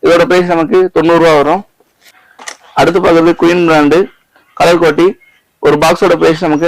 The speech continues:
நூத்தி நாற்பது ரூபா வரும். அடுத்து பார்க்குறது ஃப்ளோர் பார்ட்ஸ் டீலக்ஸ். ஒரு பாக்ஸ் வந்து அஞ்சு பீஸ் இருக்கும். இருக்கிறதே பெரிய ஃப்ளோர் பார்ட்ஸ் இதுதான். ஒரு பாக்ஸ் அஞ்சு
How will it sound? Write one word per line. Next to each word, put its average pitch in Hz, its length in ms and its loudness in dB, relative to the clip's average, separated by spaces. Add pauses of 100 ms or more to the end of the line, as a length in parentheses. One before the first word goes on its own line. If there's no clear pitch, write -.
நூத்தி 165 240 -2
நாற்பது 151 240 2
ரூபா 143 120 2
வரும். 143 180 -4 (960)
அடுத்து 185 240 -2
பார்க்குறது 165 280 2 (140)
ஃப்ளோர் 180 260 -2
பார்ட்ஸ் 156 280 -2
டீலக்ஸ். 170 360 0 (560)
ஒரு 147 140 0
பாக்ஸ் 165 220 -2
வந்து 175 160 -2
அஞ்சு 156 200 0
பீஸ் 160 220 -4
இருக்கும். 165 280 -2 (500)
இருக்கிறதே 180 360 2
பெரிய 175 200 2
ஃப்ளோர் 160 180 0
பார்ட்ஸ் 147 240 -2
இதுதான். 151 260 0 (1700)
ஒரு 151 140 -4
பாக்ஸ் 165 240 0
அஞ்சு 151 160 0